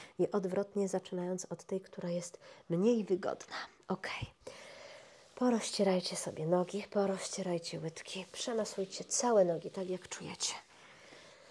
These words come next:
Już kończymy naszą praktykę. Nawet jeśli pominęliście lotosy, pominęliście pewne asany, bądźcie z siebie dumni, jesteście bardzo świadomi,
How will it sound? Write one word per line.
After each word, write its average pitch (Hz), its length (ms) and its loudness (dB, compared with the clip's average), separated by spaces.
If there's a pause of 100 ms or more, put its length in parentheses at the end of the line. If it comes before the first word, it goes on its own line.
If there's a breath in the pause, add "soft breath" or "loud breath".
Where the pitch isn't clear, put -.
(480 loud breath)
Już 226 260 6
kończymy 175 600 -2
naszą 214 380 0
praktykę. 220 760 0 (1120 loud breath)
Nawet 175 320 0
jeśli - 360 -6
pominęliście 202 720 0
lotosy, 180 560 -2
pominęliście 180 680 -6 (1000 loud breath)
pewne 185 320 2
asany, 196 540 2 (140)
bądźcie 170 540 0
z - 40 -6
siebie 220 300 -2
dumni, 180 540 2 (100)
jesteście 180 540 -2
bardzo 175 460 0
świadomi, 156 880 -8